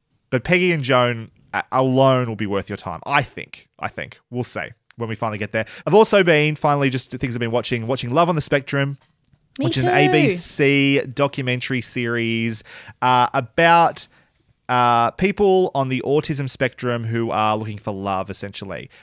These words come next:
Speaker 1: Season one is on Netflix, at least in Australia. Season two is currently airing on the A B C, so I've been watching, just started season two on A B C iView.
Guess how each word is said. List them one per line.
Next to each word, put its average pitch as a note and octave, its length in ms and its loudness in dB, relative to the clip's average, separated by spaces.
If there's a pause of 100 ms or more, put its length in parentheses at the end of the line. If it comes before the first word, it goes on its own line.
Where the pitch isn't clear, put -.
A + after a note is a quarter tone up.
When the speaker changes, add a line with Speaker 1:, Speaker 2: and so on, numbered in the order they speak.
Speaker 1:
Season E3+ 400 0
one D3+ 220 2
is C#3 100 0
on A#2+ 160 -2
Netflix, - 560 -4
at - 80 -18
least A#2+ 280 -4
in A2 60 -8
Australia. B2 420 0
Season G#2+ 300 -6
two C3+ 340 -2
is A#2+ 100 -4
currently A2+ 460 -6
airing A2 400 -4
on G2+ 120 -8
the G#2 100 -6
A G2+ 100 -4
B G2+ 160 -6
C, B2+ 320 -2
so A#2+ 100 -6
I've G#2 60 -4
been A2 100 -4
watching, G#2+ 320 -8
just D#3 240 0
started B2 300 0
season G#2+ 240 -6
two G#2+ 280 -6
on G#2 120 -8
A G#2 100 -4
B G#2 60 -8
C G#2 140 -12
iView. A#2 520 -2